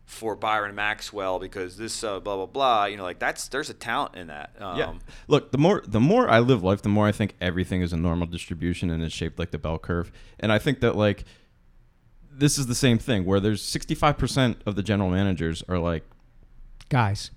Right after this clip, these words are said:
Speaker 2: luck dependent, just
Speaker 3: Yeah.
Speaker 2: guys. They're, like, sixty-five percent of the quarterbacks. They're, like, sixty-five percent of offensive linemen. Put 'em in the right situation, give 'em the right circumstances,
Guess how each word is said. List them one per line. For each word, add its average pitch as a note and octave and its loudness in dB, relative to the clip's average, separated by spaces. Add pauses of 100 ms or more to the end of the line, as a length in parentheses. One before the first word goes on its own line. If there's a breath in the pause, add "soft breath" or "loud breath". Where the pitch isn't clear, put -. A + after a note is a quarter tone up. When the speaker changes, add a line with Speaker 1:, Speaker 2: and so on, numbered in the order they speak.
(120)
Speaker 2:
luck A2 2
dependent, G2+ 0
just - -4
Speaker 3:
Yeah. F2 4
Speaker 2:
guys. F2 2
They're, G#2 2
like, G2 2
sixty-five - -2
percent G#2+ 0
of E2+ -4
the - -18
quarterbacks. A2 2
They're, F#2+ -2
like, F#2 0
sixty-five - -4
percent F#2+ -4
of F2+ 0
offensive F2+ 0
linemen. F2 2
Put G#2+ 0
'em A2 2
in G#2 4
the G#2 2
right G2 2
situation, A#2+ 4
give G2+ 2
'em F#2 2
the E2 0
right C2+ -4
circumstances, A2+ 0